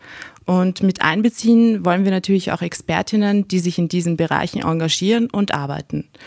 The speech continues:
In unserer ersten heutigen Folge wollen wir uns mit dem Thema antimuslimischem Rassismus beschäftigen und gleichzeitig die Frage klären, was dieser überhaupt ist.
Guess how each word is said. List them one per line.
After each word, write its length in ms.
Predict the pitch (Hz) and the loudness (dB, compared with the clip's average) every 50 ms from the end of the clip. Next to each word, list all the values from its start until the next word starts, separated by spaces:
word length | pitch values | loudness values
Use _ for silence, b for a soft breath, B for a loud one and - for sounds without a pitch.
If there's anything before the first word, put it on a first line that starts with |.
| B B B B B B B B | B B B B B B B B
In 220 | - 190 190 190 | 2 2 2 2
unserer 340 | - - 185 175 180 175 - | 2 2 0 0 2 0 0
ersten 680 | - - 202 220 - - - 311 294 294 294 302 302 - _ - - | 0 0 0 -2 -2 -2 4 6 6 8 6 6 2 0 _ -2 2
heutigen 480 | 190 180 185 - - 208 190 185 180 | 2 2 2 2 -2 -2 0 0 -2
Folge 580 | - - - 165 151 - 196 226 269 294 254 196 | -4 -2 0 0 2 2 2 0 2 2 2 2
wollen 220 | 202 196 196 196 | 4 4 4 2
wir 120 | 180 185 - | 2 2 0
uns 240 | 180 180 - - | 0 -2 0 0
mit 260 | 180 170 165 - - - | 0 0 0 -2 -2 -2
dem 140 | 170 165 | -2 -2
Thema 320 | - - 170 165 160 - - | 0 0 0 0 0 0 0
antimuslimischem 800 | - 170 - - 170 170 170 - - 180 185 180 - - 165 156 | -2 -2 -2 0 0 0 0 -2 -2 0 0 0 0 -2 -2 -2
Rassismus 560 | 147 156 - - 165 160 - - 156 151 - | -2 -4 -4 -4 -6 -4 -4 -4 -4 -4 -4
beschäftigen 720 | - 156 - - 151 151 - - 226 220 254 262 269 277 - _ | -4 -2 -2 -2 -2 -4 -4 -4 0 2 4 4 2 2 -2 _
und 300 | - 185 185 185 180 - | -2 0 0 0 -2 -4
gleichzeitig 540 | - 180 156 147 156 - 233 220 220 208 190 | -2 0 0 0 0 -2 -4 -4 -4 -6 -6
die 100 | - 190 | -6 -8
Frage 380 | - - - 160 156 165 190 190 | -10 -4 -2 -2 -2 0 -2 -6
klären, 340 | - - 180 180 185 185 165 | -4 -2 -2 0 0 0 -2
was 140 | 170 - | -4 -4
dieser 280 | - - 170 180 185 175 | -4 -4 -2 -2 -2 -2
überhaupt 380 | 170 170 170 160 170 160 - - | -2 -2 -2 -2 -2 -4 -6 -6
ist. 340 | - 147 143 - - - | -6 -6 -6 -6 -8 -12